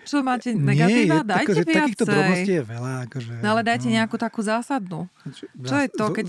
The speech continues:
Speaker 1: s-, b-, o tej pochybnosti, viete, keď som vám dala tú otázku, že či si kladiete tú otázku, eh, či som dosť dobrý a-, manžel, dosť dobrý otec, tak dosť dobrý manžel a ste povedali, že to komunikujete s Monikou. Tak čo je vlastne to, že v čom by ste ešte mohli byť taký lepší?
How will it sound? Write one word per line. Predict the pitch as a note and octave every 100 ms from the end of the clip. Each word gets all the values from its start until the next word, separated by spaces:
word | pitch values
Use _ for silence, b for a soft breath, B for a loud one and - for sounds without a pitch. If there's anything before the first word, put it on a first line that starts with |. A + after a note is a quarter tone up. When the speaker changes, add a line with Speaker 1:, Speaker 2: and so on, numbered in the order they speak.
| G#3+
Speaker 1:
s-, | F3 -
b-, | F3+ -
o | -
tej | A#3+ A#3+
pochybnosti, | - A#3+ B3 F3+ E3 F3
viete, | G#3+ F3
keď | F#3
som | G3
vám | F3+
dala | F#3 F#3
tú | F3+
otázku, | E3+ G3+ -
že | F#3+ F#3
či | G3+
si | -
kladiete | - G3 G#3 G3+
tú | F#3+ E3+
otázku, | D#3 F3 G#3 G3 - G3
eh, | F#3+ _ - - - - F#3+ F#3 F#3
či | - G3+
som | G3 - F#3 F#3
dosť | E3 G3+ G#3+ - -
dobrý | F#3+ F#3 F#3 E3+ -
a-, | - C#3
manžel, | F3+ F#3+ G#3+ A3 F#3+
dosť | F3+ F#3
dobrý | F3+ F#3+
otec, | - F3+ G#3 -
tak | - F#3 -
dosť | E3 F#3
dobrý | F#3+ F#3+ G3
manžel | F3 F3+ G#3
a | F#3
ste | -
povedali, | F3 F3+ F#3 F3+
že | F3+
to | F3
komunikujete | F#3 F3+ F#3 F#3+ F3+
s | F#3+
Monikou. | F3+ D#3+ E3+ A3 C#4 - B B B B
Tak | F#3+ -
čo | - A3
je | A#3+
vlastne | A3 F#3 F#3 - F#3 - _
to, | F#3 F#3 F#3
že | F3+ F3+
v |
čom | - F#3+
by | F#3
ste | F#3 F#3+
ešte | F3+ F3+
mohli | F3 F#3
byť | F3+ F3
taký | E3+ -
lepší? | - - -